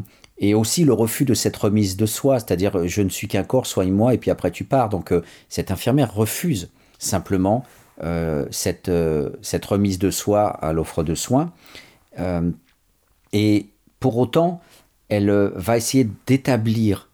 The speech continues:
un lien, parfois de rétablir un lien quand la personne, euh, semble hors communication, mais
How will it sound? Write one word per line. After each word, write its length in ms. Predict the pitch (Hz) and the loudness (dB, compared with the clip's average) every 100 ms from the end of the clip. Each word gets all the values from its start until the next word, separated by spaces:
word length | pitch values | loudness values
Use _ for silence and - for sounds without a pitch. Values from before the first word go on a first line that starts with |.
| _ _ - | _ _ -6
un 100 | 87 | 0
lien, 400 | 90 104 156 165 - | 2 2 2 0 -4
parfois 340 | - - 110 | -6 0 0
de 140 | 98 85 | 0 -2
rétablir 920 | 87 107 151 143 110 107 113 92 - | -2 -2 0 0 0 2 0 0 -6
un 100 | 87 | -4
lien 380 | 85 87 123 175 | 0 2 2 0
quand 140 | - 87 | -2 -2
la 80 | 80 | -2
personne, 460 | 87 - 92 85 | -4 -2 0 0
euh, 140 | 82 78 - - | -2 -4 -10 -20
semble 420 | - - 95 85 - | -10 -2 -2 -2 -2
hors 180 | 98 - | -4 -2
communication, 760 | 95 87 87 82 90 - 123 - - - - | -2 2 0 0 -4 -2 -4 -4 -16 -20 -2
mais 320 | 101 139 151 | 2 2 0